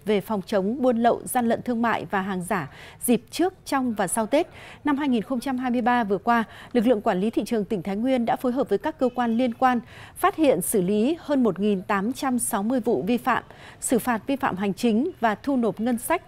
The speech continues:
hơn hai trăm mười hai tỷ đồng. Cũng trong năm qua, riêng lực lượng quản lý thị trường đã kiểm tra hơn chín trăm cơ sở kinh doanh, ban hành hơn bảy trăm hai mươi quyết định xử phạt,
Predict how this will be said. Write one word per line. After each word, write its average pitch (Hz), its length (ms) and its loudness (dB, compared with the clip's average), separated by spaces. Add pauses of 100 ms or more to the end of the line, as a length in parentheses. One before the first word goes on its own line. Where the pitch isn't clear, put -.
hơn 262 220 0
hai 269 220 -2
trăm 262 260 -2
mười 196 100 2
hai 233 180 -2
tỷ 202 140 0
đồng. 185 200 2 (480)
Cũng 262 200 2
trong 285 220 0
năm 269 120 0
qua, 254 240 2 (300)
riêng 302 240 4
lực 208 140 4
lượng 208 200 2
quản 190 160 0
lý 214 100 2
thị 254 120 0
trường 208 320 2
đã - 180 0
kiểm 190 240 0
tra 240 300 0
hơn 233 400 0
chín 233 340 0
trăm 277 220 -4
cơ 254 140 0
sở 240 180 0
kinh 254 200 -2
doanh, 247 260 0 (340)
ban 277 200 4
hành 220 280 -2
hơn 240 280 -2
bảy 202 160 2
trăm 247 240 -2
hai 233 220 -4
mươi 226 200 2
quyết - 160 -4
định 196 160 0
xử 185 200 -2
phạt, 202 260 -2